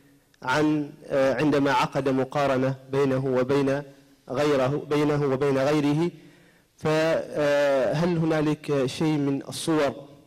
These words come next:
الشعرية التي، التي تسلط الضوء على هذا الأمر؟ وأيضًا في المقابل، آه، ما هو الإفراط أو ما هو الإسفاف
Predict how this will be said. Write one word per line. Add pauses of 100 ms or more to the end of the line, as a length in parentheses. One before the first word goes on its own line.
(180)
الشعرية (200)
التي،
التي (300)
تسلط
الضوء
على
هذا
الأمر؟ (640)
وأيضًا
في
المقابل، (500)
آه، (300)
ما
هو
الإفراط (680)
أو
ما
هو
الإسفاف